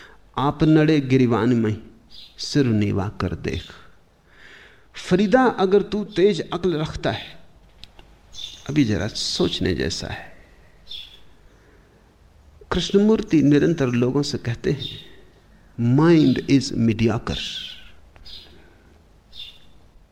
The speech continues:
जिसको तुम बुद्धिमानी कहते हो, वो बड़ी साधारण है, मध्यम वर्गीय है, करीब-करीब मूढ़ता जैसी।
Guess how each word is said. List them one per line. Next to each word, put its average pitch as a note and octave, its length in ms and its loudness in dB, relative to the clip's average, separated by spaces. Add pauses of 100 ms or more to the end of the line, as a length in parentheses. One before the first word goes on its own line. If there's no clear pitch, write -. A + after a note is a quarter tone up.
(920)
जिसको F3+ 320 0
तुम A3+ 280 2
बुद्धिमानी C#3+ 600 4
कहते - 320 -6
हो, - 400 -8 (680)
वो C#3+ 100 -8
बड़ी G#2+ 420 -4
साधारण - 680 -8
है, A2+ 100 -8
मध्यम G#2+ 500 -4
वर्गीय A2 440 -6
है, - 140 -16 (1040)
करीब-करीब E3 560 2
मूढ़ता B2 460 4
जैसी। - 420 -8